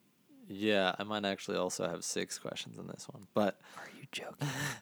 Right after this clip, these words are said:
Speaker 1: <laughs> it doesn't really make it worse, though, you know what I mean? It's like,
Speaker 2: Yeah.
Speaker 1: it's already at a certain point. It's just
Speaker 2: It, it continues to get worse, which is, uh,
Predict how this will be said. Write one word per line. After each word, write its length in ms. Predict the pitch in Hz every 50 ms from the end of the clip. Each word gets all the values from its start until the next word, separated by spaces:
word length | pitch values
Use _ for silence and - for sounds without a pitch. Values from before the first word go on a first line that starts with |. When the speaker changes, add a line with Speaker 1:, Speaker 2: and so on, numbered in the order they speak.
| - - -
Speaker 1:
<laughs> 460 | - - - - - _ _ _ -
it 120 | - 139
doesn't 180 | 180 165 156 147
really 160 | 139 127 120
make 180 | 110 117 117 113
it 120 | 110 92
worse, 360 | 92 92 95 101 110 113 - -
though, 140 | 95 87
you 140 | 87 90 95 98
know 80 | 101
what 60 | 101
I 60 | 104 98
mean? 240 | 104 104 101 101 104
It's 160 | 101 - -
like, 160 | - 101 95 - - - - - - -
Speaker 2:
Yeah. 220 | 127 131 127 120
Speaker 1:
it's 180 | 117 - - -
already 340 | 151 139 135 131 123 123 120
at 100 | 117 113
a 40 | 110
certain 300 | - 131 123 113 104 101
point. 360 | - 117 117 117 110 104 104
It's 100 | 107 101
just 400 | - 120 107 - - - - - _ _ _ _ _ _ _ _ _ _ _ _ _ _ _ - - - - - - - -
Speaker 2:
It, 160 | 156 170 - -
it 100 | 156 165 - - _ _
continues 440 | - 196 196 - - 330 320 330 -
to 80 | -
get 180 | - 226 202 170
worse, 340 | 160 208 - 143 127 127 -
which 120 | 135 127 143
is, 220 | 139 131 127 175
uh, 100 | 170